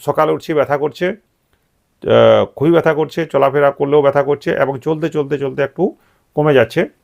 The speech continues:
এটা কিছুদিন ধরে হচ্ছে, বাঁ দিকে হতো এখন ডান দিকে হয়ে গেছে, হাঁটু একটু ফোলা থাকছে, গরম থাকছে,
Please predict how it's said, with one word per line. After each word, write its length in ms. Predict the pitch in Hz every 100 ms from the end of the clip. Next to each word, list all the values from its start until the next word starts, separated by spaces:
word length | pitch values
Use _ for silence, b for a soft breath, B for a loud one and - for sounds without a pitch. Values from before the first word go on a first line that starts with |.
| _
এটা 160 | - 123
কিছুদিন 400 | 131 143 139 139
ধরে 160 | 147
হচ্ছে, 280 | 143 127 160
বাঁ 200 | 135 123
দিকে 140 | 127 135
হতো 240 | 127 151
এখন 200 | 135 131
ডান 160 | 113 107
দিকে 140 | 117
হয়ে 180 | 117 117
গেছে, 220 | 117 165 - b b
হাঁটু 240 | b 95 120
একটু 160 | -
ফোলা 260 | 110 117 117
থাকছে, 300 | 120 117 143
গরম 280 | 113 113 117
থাকছে, 380 | 120 120 160